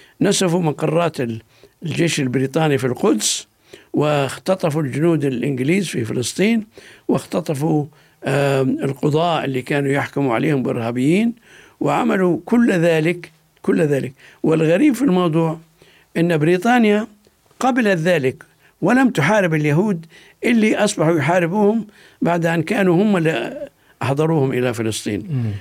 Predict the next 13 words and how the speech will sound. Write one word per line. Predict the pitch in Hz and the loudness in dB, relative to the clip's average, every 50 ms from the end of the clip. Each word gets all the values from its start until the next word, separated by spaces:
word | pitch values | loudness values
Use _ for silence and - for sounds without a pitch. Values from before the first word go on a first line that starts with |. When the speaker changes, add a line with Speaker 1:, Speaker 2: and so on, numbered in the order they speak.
| - _ _ - | -12 _ _ -2
Speaker 1:
واستمرت | 143 143 - - - 165 185 226 247 254 240 208 - - | -2 -2 -2 -2 -2 0 0 0 2 2 0 0 -2 -2
بريطانيا | - 175 165 165 165 - 175 160 143 139 139 147 160 160 - _ _ - _ _ | -2 -2 -2 -2 0 0 0 2 2 2 2 0 -2 -4 -10 _ _ -20 _ _
في | - 151 156 | -2 0 0
محاربتها | 151 120 107 156 156 165 185 190 190 - - 156 160 | 0 0 0 -2 -2 0 0 -2 -2 -2 -2 -2 -2
للفلسطينيين. | 151 135 113 135 135 139 120 - - 151 139 123 98 - - - _ _ _ - - - - - _ | -2 -2 -2 -2 -2 -2 -2 -2 -4 -4 -4 -4 -4 -6 -10 -14 _ _ _ -20 -20 -20 -20 -4 _
مثلًا، | - 294 330 247 - 226 170 165 160 170 196 - _ _ _ _ - | 2 2 2 2 2 2 2 2 0 -2 -4 -6 _ _ _ _ -4
أجيب | - 156 175 214 208 170 | -2 0 0 0 0 -2
لك | 180 - - - - 285 | -2 -4 -6 -6 -4 0
أمثلة | 247 247 214 - 180 175 196 233 | 0 0 0 0 0 0 0 2
واضحة، | 254 247 233 185 135 120 - 170 - _ _ _ _ _ _ _ _ - | 2 2 2 0 -2 -6 -8 -10 -14 _ _ _ _ _ _ _ _ -4
أنا | - 202 202 165 156 | -2 0 0 0 0
شهدت | 151 - 190 220 240 233 320 | 0 0 0 0 0 0 0
بعضها. | 311 311 226 262 165 123 123 | 0 0 0 0 -2 -4 -4